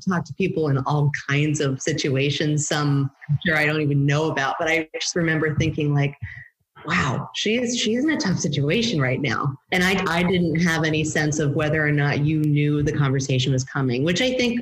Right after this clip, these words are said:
happens more than I, more than I know. I think one of the best things about this work in general, and I think something that Three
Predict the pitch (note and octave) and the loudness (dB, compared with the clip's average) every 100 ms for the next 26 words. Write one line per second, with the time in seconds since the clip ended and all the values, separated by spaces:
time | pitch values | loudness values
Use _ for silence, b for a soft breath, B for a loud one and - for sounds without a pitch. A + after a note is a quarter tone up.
0 | - F#3+ F3 F3 D#3+ - E3 D#3 D#3+ D#3 | -4 -4 0 0 0 -2 -2 0 0 0
1 | - D3 D3+ D3 D3 D#3+ G3 F#3+ F3 D#3+ | 0 0 2 2 0 0 0 2 2 2
2 | D#3+ G#3+ - _ _ _ B B B B | 0 -2 -6 _ _ _ B B B B
3 | - G#3 C4+ C#4 F3+ G3+ C#4 G#3 F#3 E3 | -2 0 0 0 0 0 0 0 0 0
4 | E3+ G3+ - - E3 D#3+ D#3 - D3 D3+ | 0 -2 -2 -2 0 0 0 -2 -2 0
5 | D3 D3 - b b b b D#3 E3 D#3+ | 0 0 -2 b b b b 0 0 0
6 | D3 B2 C#3 E3+ - D#3 D3 C#3+ C3+ C#3 | 0 2 0 -2 -2 0 2 2 2 0
7 | D#3+ F#3+ E3 D3 C#3+ C#3+ F3 D#3 D3+ - | 0 0 0 2 2 0 0 0 -2 -8
8 | - _ _ _ - F#3 E3+ G#3+ F3 E3+ | -12 _ _ _ -6 -2 0 2 0 0
9 | E3 | -2